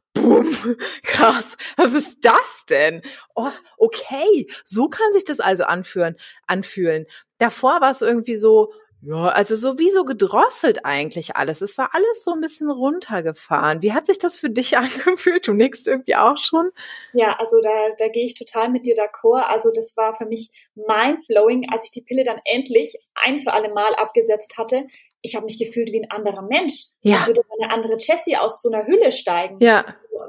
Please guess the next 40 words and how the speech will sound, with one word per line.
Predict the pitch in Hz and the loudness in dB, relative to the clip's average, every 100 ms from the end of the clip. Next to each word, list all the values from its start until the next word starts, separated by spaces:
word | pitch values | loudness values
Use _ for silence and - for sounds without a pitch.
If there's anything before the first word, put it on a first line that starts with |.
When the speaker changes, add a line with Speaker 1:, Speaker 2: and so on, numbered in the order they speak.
| 202 | -8
Speaker 2:
Wie | 330 | -6
du | 339 | -4
sagst, | 294 277 302 - | 0 0 0 -2
so, | 233 226 - - - | -4 -4 -8 -16 -6
als, | 240 240 | -6 -4
als | 240 226 | -8 0
wäre | 254 | 0
so | 302 | 2
ein | 302 | -2
Filter | - 302 403 262 247 | -2 2 2 2 0
über | 202 196 | 0 -4
allem | 196 190 185 | -6 -6 -8
gewesen, | 196 180 196 196 - | -8 -4 -2 -2 -2
auch | - 220 | -6 -4
über | 240 226 | 0 2
Emotionen. | 247 247 - 262 294 339 202 | 2 0 -2 -2 0 0 -2
Also | 185 208 220 | -2 0 0
ich, | - - - - _ | -2 -10 -10 -10 _
ich | - - - - | -16 -16 -16 -4
fühle | 320 | 2
jetzt | 320 - | 4 2
auch | 247 | 0
mein | 226 | -4
Leben | 220 311 285 | -2 -2 -2
viel | - 254 233 | -2 0 0
intensiver. | 202 196 202 196 202 190 196 - - - | 0 -2 -4 -4 -4 0 -2 -4 -18 -12
Das | - | -2
klingt | 269 262 | 2 2
jetzt | 254 | 0
ein | |
bisschen | - 262 - | -2 -2 0
esoterisch, | 226 220 208 - 285 381 247 - | 2 4 2 0 0 2 0 0
aber | 208 | -2
es | 214 | -2
ist | 226 - | -4 -6
wirklich | 285 294 277 | -6 -6 -8
so, | - | -4
dass | 254 247 | -6 -6
es | 240 | -4
auch | - | -4